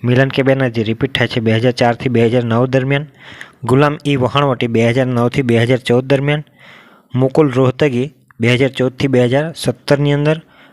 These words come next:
અને બે હજાર સત્તરથી અત્યાર સુધી કે કે વેણુગોપાલ આપણા એટર્ની જનરલ તરીકે ફરજ બજાવે છે. બરાબર, હવે આની અંદર આપણે જોઈએ તો મિલન કે બેનર્જી, બરાબર, સોલી સોરાબજી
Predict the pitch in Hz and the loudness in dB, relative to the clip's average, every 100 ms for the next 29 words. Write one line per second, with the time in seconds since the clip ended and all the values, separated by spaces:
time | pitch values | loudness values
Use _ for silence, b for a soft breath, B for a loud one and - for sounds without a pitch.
0 | b 127 123 123 123 123 131 - 120 - | b 0 0 2 2 2 0 -2 -2 -2
1 | 131 135 - 135 - 135 120 - 131 135 | 0 -2 0 -2 0 -2 -4 -2 -2 0
2 | 120 117 139 127 123 123 110 123 131 107 | 0 0 2 0 0 0 0 0 0 -2
3 | 113 B B 117 120 143 131 123 123 131 | -8 B B -2 0 0 2 2 2 0
4 | 123 120 135 - 117 131 117 104 107 117 | -2 -2 -4 -2 -2 -2 -2 0 0 0
5 | - 101 - - 131 160 B B B - | -2 -6 -6 0 0 0 B B B 0
6 | 139 139 139 151 156 151 143 151 147 151 | 0 2 0 0 2 2 2 0 0 0
7 | 113 117 B B B 120 113 117 127 139 | 0 -4 B B B -4 0 2 2 2
8 | 135 120 117 135 139 160 160 - _ _ | -2 0 0 0 0 -2 -4 -10 _ _
9 | - 131 139 156 - b b b b b | -14 -2 0 0 -4 b b b b b
10 | _ - - 117 135 - 113 123 131 135 | _ -8 0 2 2 2 0 0 0 -2
11 | 151 | -6